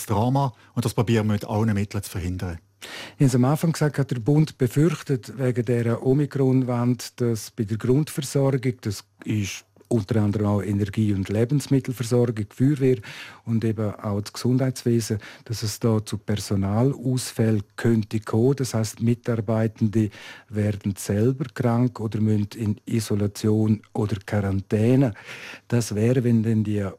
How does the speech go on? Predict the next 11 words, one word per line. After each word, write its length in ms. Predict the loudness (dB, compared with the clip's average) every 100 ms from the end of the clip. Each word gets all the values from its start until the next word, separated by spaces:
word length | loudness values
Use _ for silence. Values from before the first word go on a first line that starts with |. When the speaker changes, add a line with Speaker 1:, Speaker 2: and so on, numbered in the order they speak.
| _
Speaker 2:
Omikron-Variante 1200 | -4 0 0 0 0 2 2 0 0 0 -2 -4
voll 360 | -4 -2 0 -2 -4
zuschlagen 880 | 0 2 2 -2 -6 0 0 0 -2
würde, 720 | 2 2 2 -2 -2 -2 -4
das 280 | -6 -6 -8 -8
wäre 280 | -4 -2 -2
ein 60 | -2
massiver 440 | -2 -2 -2 -2
Stresstest 920 | -4 -2 -2 -2 -8 -2 -2 -2 -8
für 220 | -2 0
das 320 | 0 -2 -8